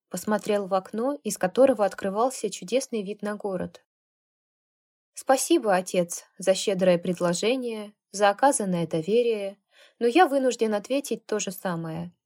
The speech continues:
Нет. Я искренне не понимаю твоего упрямства. И сцепил руки в замок, глаза меж тем заблестели, как у коршуна.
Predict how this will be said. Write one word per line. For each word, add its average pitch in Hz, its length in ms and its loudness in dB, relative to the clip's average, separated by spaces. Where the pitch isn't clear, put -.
Нет. 190 360 -2
Я 196 180 2
искренне 254 580 2
не 214 140 0
понимаю 220 500 0
твоего 208 380 2
упрямства. 190 800 0
И 202 80 -6
сцепил 247 500 0
руки 220 260 0
в 202 80 -4
замок, 214 540 -4
глаза 196 340 2
меж 247 240 -2
тем 254 220 0
заблестели, 214 580 0
как 208 240 -2
у 220 60 2
коршуна. 175 720 -8